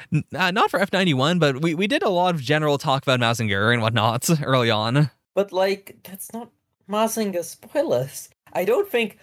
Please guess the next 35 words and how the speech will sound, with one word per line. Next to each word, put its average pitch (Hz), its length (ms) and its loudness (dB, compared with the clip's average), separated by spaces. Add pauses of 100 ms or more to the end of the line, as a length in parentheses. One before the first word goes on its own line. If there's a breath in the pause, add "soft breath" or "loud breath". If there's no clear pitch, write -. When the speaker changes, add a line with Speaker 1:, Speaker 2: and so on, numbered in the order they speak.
(140 soft breath)
Speaker 2:
Mazinkaiser 196 1120 0
isn't 196 360 -2
a 175 120 2
sequel 196 500 -2
to 180 160 0
Mazinger 156 880 0 (180 soft breath)
is 190 220 0
a 160 60 -6
spoiler. 185 760 0 (1600 loud breath)
Speaker 1:
I, 190 240 2
I'll 233 160 -2
listen 381 280 0
to 190 280 0
it 175 80 0
again 143 240 2
and 135 120 0
make 131 200 0
the - 80 -14
judgment, 120 460 0
or, 120 240 0
you 147 140 2
know, 107 80 -4
we'll, 147 160 -4
we'll 214 100 0
talk 135 220 0
about 104 180 2
it 95 80 -4
later. 110 480 -2 (220)
Speaker 2:
Okay, 160 340 0
we'll 107 120 -4
talk 123 240 -8
about - 160 -14
it - 80 -20
later. - 160 -14
Speaker 1:
Yeah. - 160 -12